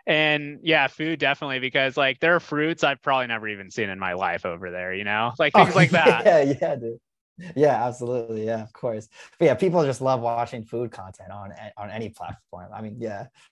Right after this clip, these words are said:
Speaker 2: I get, I get it. I get it. I get it.
Speaker 1: I remember,
Speaker 2: <laughs>
Speaker 1: like, when we were back at school, um, uh, there was a guy who was, like, a year ahead of us who took, like, over at, like, the college across the street, the civilian college, he took, like,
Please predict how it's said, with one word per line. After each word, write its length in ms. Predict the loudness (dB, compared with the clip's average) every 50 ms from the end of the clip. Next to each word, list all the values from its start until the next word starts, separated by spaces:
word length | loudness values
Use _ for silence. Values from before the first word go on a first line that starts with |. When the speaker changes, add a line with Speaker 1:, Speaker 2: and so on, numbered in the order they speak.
| _ -8
Speaker 2:
I 120 | -6 -4 -2
get, 200 | -2 0 2 4
I 60 | 4
get 200 | 6 6 6 6
it. 120 | 4 0
I 80 | -2 -2
get 160 | -2 -2 -2
it. 100 | -4 -10 -12
I 60 | -12 -12
get 180 | -12 -14 -6
it. 40 | -4
Speaker 1:
I 80 | -2 0
remember, 520 | 2 2 2 2 0 2 4 4 6 6
Speaker 2:
<laughs> 80 | 6 4
Speaker 1:
like, 140 | 2 0 -2
when 80 | -4
we 60 | -4 -2
were 40 |
back 220 | 0 0 0 0 0
at 100 | -4 -6
school, 360 | -6 -8 -6 -2 0 2 2
um, 540 | 4 2 2 0 -2 -2 -4 -8 -12 -14 -6 -2
uh, 220 | 2 2 4 4
there 100 | 4 4
was 80 | 4 4
a 60 | 4
guy 220 | 4 4 6 4 4
who 60 | 2
was, 120 | 2 0
like, 160 | -2 -2 0
a 20 | 0
year 140 | 2 4 4
ahead 160 | 4 2 2
of 80 | 0
us 160 | 0 0 0 -2
who 80 | -2
took, 240 | 0 0 -2 0 0
like, 160 | 0 0 2
over 180 | 0 2 2 2
at, 220 | 2 2 0 0 -2
like, 160 | -4 -4 -6
the 80 | -4
college 300 | -2 0 0 0 0 -2
across 260 | 0 2 2 2 2 0
the 80 | -4
street, 320 | -6 -4 -2 -2 -2 -2 -4
the 80 | -6
civilian 380 | -6 -4 -2 -2 -2 -2 -2 0
college, 360 | 2 4 4 4 2 0 0
he 120 | -2 -4
took, 260 | -2 0 0 0 0 2
like, 200 | 0 0 0